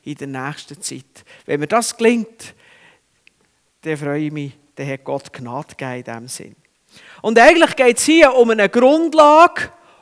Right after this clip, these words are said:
um, um einen Orientierungspunkt. Grundlage sehen wir in dem ersten Satz, „Nachdem wir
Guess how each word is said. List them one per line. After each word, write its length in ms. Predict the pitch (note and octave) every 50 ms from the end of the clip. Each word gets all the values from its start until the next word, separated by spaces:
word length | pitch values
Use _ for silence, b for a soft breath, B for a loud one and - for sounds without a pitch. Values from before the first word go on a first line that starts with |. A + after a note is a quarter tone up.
| b b
um, 320 | b - B3 B3 A#3+ A#3+ A#3
um 180 | G#3+ A3+ A3+
einen 120 | A3 A3 G#3+
Orientierungspunkt. 1700 | - A3 G#3+ A3 G#3 G#3 G#3 G3 F#3 - - A3 B3 C4+ C4+ C4+ B3 - - - - A#3 F#3+ D3+ A#2+ G#2+ - - - - _ - - _ _ _ _ _ b b b b b b
Grundlage 680 | - C4+ D4 E4+ F#4+ F#4 D#4+ D4+ B3 A#3+ B3 B3+ B3+ - -
sehen 260 | - - C4 A#3+ A#3
wir 80 | A3+ A3
in 80 | A3 G3+
dem 160 | G#3+ F#3+ F#3+
ersten 360 | F#3+ A3 B3+ B3+ - - A3
Satz, 560 | G3+ - G3 G#3+ A#3+ B3 - - - - - b b b b b b b
„Nachdem 920 | F3+ F#3+ G3+ G3 - - - - - A#3 A#3+ B3+ C#4 D#4 F4 E4+ E4 D#4
wir 460 | C#4+ C#4 C#4 C#4+ C#4+ D4 D4+ D4+ B3+